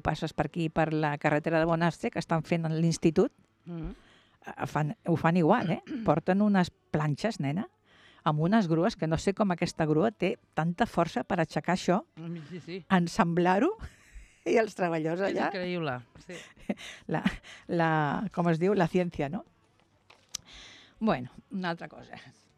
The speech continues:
Speaker 1: Diu que... Espera, que ho tinc aquí, ho tinc desbarejat. Un jutge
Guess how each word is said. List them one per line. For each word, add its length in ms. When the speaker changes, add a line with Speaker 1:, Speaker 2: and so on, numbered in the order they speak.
Speaker 1:
Diu 200
que... 140
Espera, 260
que 140
ho 80
tinc 240
aquí, 340
ho 140
tinc 300
desbarejat. 560
Un 160
jutge 320